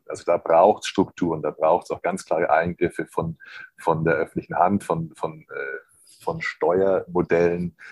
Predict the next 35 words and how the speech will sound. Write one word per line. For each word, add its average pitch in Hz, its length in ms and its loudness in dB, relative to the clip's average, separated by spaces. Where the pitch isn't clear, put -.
bis 82 160 -4
hin 90 200 0
zu - 160 -8
Platzangeboten. 87 1300 0
Es - 140 -16
geht 82 160 -2
um 82 140 -6
Infrastrukturen. 92 920 2
Das 82 180 -2
wird 90 240 6
sich 95 220 -2
nicht 95 260 0
bottom-up 82 480 -2
lösen 98 320 0
lassen. - 380 -10
Das 76 200 -6
braucht 85 380 0
auch 85 160 -2
die 87 120 0
andere 80 260 -4
Seite. 67 400 -10
Ähm, 82 720 0
und 87 140 0
die 90 40 6
Möglichkeiten 87 540 0
gibt's, - 340 -4
aber 92 120 -2
das 92 100 -6
muss 87 160 -6
ganz 73 240 -8
konsequent 85 500 -4
umgesetzt 117 520 0
werden. 73 280 -4
Und 78 160 -14
dann 82 260 -4